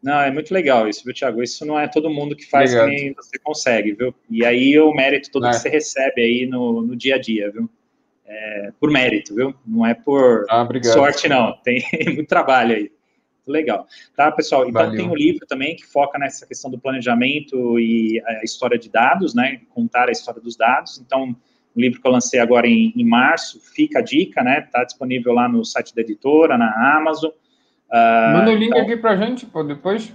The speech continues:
Speaker 1: eu
Speaker 2: Ou
Speaker 1: vou
Speaker 2: pode ser
Speaker 1: te
Speaker 2: agora?
Speaker 1: mandar, né? É, o, o datastorytelling ponto com ponto B R tem o linkzinho lá, mas eu, eu ponho aqui já o site da
Speaker 2: Bota
Speaker 1: editora
Speaker 2: aqui, por
Speaker 1: daqui a pouco
Speaker 2: gentileza.
Speaker 1: também. Eu só preciso ver como eu faço com esse monte de alt ta-, tabs, né, Thiago?
Speaker 2: Tem um private chat aqui.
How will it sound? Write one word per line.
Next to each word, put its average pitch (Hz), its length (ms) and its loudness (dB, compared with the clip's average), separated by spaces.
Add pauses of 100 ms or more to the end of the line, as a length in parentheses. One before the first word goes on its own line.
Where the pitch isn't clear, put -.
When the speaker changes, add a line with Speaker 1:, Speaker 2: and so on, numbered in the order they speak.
(100)
Speaker 1:
eu 123 140 -6
Speaker 2:
Ou 151 80 4
Speaker 1:
vou 170 80 8
Speaker 2:
pode 160 180 2
ser 175 100 0
Speaker 1:
te 143 80 2
Speaker 2:
agora? 180 160 6
Speaker 1:
mandar, 175 260 4
né? 170 80 4 (160)
É, 180 160 8
o, 147 240 2
o 139 80 -2
datastorytelling 156 680 -2
ponto 147 220 -12
com 143 120 -14
ponto - 160 -20
B 156 100 -2
R 160 120 -4
tem 180 140 -8
o 165 40 -6
linkzinho 143 500 -8
lá, 135 100 0
mas 165 220 -2
eu, 175 160 0
eu 151 120 4
ponho 156 200 0
aqui 147 240 -4
já 131 480 2
o 127 40 -20
site 127 300 -6
da 127 60 2
Speaker 2:
Bota - 160 2
Speaker 1:
editora 190 220 0
Speaker 2:
aqui, 123 100 2
por 185 100 2
Speaker 1:
daqui 175 60 -2
a - 40 -2
pouco 175 160 -4
Speaker 2:
gentileza. 175 280 2
Speaker 1:
também. - 120 -12 (1040)
Eu - 60 -18
só 131 140 -6
preciso 156 360 2
ver 151 200 0
como 151 640 0
eu 139 100 -8
faço 156 260 0
com - 80 -8
esse - 160 -10
monte 151 300 -4
de 143 160 -2
alt 160 240 2 (180)
ta-, 156 360 0
tabs, 117 600 -2
né, 139 280 0
Thiago? - 280 -2
Speaker 2:
Tem 196 80 0
um 202 300 -2
private 196 400 2
chat 175 320 2
aqui. 196 340 -6